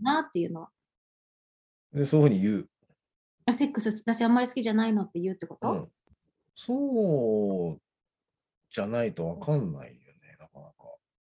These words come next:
Speaker 1: で、それに対してなんかどう、どう答えるの？セックス好きじゃないって言われたら。俺が好きにさせてやる。
Speaker 2: おー。そう。
Speaker 1: <laughs> 馬を通しては。
Speaker 2: はい。好きにさせます、絶対。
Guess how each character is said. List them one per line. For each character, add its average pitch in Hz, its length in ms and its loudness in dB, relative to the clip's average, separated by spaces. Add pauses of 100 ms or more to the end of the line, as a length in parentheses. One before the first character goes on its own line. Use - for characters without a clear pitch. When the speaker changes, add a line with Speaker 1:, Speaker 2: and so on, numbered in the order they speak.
(720)
Speaker 1:
で、 311 100 0
そ 320 180 2
れ 339 220 6
に 359 160 2
対 370 220 4
し 370 80 -12
て 214 320 -4
な 247 140 0
ん 233 60 -2
か 190 120 -4
ど 262 400 0 (120)
う、 214 40 -4
ど 254 160 2
う 247 40 -10
答 233 320 -4
え 208 40 0
る 175 100 -6
の？ - 260 -8 (500)
セ 233 100 -4
ッ 226 80 -6
ク - 100 -18
ス 196 100 -8
好 196 80 -12
き 208 120 -6
じ 202 80 -2
ゃ - 20 -2
な 202 120 0
い - 20 2
っ 196 40 -2
て 196 40 -10
言 175 80 -4
わ 170 60 -2
れ 196 60 -8
た - 120 -10
ら。 226 120 -12 (1300)
俺 208 180 6
が 233 140 2
好 - 80 -16
き 240 100 0
に 220 100 6
さ 143 80 10
せ 127 60 6
て 117 60 6
や 107 60 2
る。 101 80 0
Speaker 2:
お 92 140 -2
ー。 78 100 -2 (580)
そ - 380 0 (400)
う。 220 40 -2 (1120)
Speaker 1:
<laughs> 214 60 6
馬 214 220 8
を 214 40 -2
通 208 200 0
し - 60 -10
て 190 100 -6
は。 160 160 -8 (240)
Speaker 2:
は 92 160 -6
い。 - 80 -8 (720)
好 - 60 -16
き - 120 -4
に 110 60 -2
さ - 100 -6
せ - 140 -8
ま 85 140 -8
す、 - 100 -16
絶 80 220 -12
対。 - 120 -18